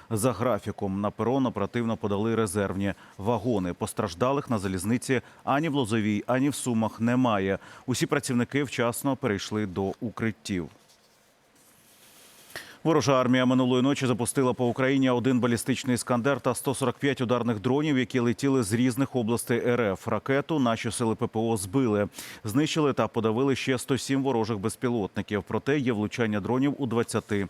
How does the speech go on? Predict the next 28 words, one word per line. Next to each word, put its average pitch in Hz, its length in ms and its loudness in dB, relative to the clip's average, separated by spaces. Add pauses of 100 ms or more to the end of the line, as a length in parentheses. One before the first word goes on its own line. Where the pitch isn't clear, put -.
(420)
локаціях. 101 800 -2 (1700)
І 175 140 4
дві 156 180 4
години 143 320 4
тому 139 260 4
росіяни 139 420 2
обстріляли 135 540 0
центральний 139 580 2
район 131 240 2
Херсона. 139 600 0
Постраждала 120 640 0
п'ятдесятирічна 127 1000 0
жінка. 139 480 0
Її 113 320 0
ушпиталено 113 680 0
з 92 80 -4
мінно-вибуховою 117 880 0
травмою 127 560 0
та 113 120 -2
уламковим 113 640 0
пораненням 110 580 0
ноги. 104 400 -2 (420)
На 143 100 0
момент 127 360 2
ворожого 123 440 0
удару 131 360 0
жінка 131 320 -2
була 104 420 0